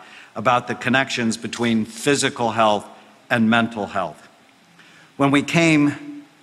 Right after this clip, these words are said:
to this church, I told my wife, Tana, to drop off our six-year-old daughter, Chloe, at Children's Church, and I would save us seats. As I walked toward the sanctuary, I passed hundreds of donuts for sale,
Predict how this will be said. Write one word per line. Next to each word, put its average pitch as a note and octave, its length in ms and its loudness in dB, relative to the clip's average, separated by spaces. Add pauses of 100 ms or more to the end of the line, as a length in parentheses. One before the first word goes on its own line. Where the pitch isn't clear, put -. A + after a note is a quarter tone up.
to D#3 120 0
this E3 300 2
church, - 460 -8 (680)
I C3 100 0
told C#3+ 280 4
my C3 240 4
wife, B2+ 380 0
Tana, B2+ 520 0
to A2+ 100 -6
drop A2 340 2
off A2+ 240 2
our A2 100 0
six-year-old G#2+ 680 -4
daughter, G2+ 300 -2
Chloe, G#2+ 560 0 (380)
at B2 200 -8
Children's B2 600 0
Church, - 520 -8 (600)
and A#2 140 0
I A2+ 140 4
would G#2+ 240 -4
save G2+ 320 -4
us F#2 160 -6
seats. - 500 -10 (1120)
As B2+ 160 -2
I C3 80 4
walked C#3 400 0
toward B2+ 320 2
the A#2 80 -2
sanctuary, F#2 840 -2 (840)
I A2+ 100 -4
passed A#2+ 420 0
hundreds B2+ 560 -2
of G#2+ 260 -12
donuts B2+ 480 2
for G2+ 180 -8
sale, F2 440 -4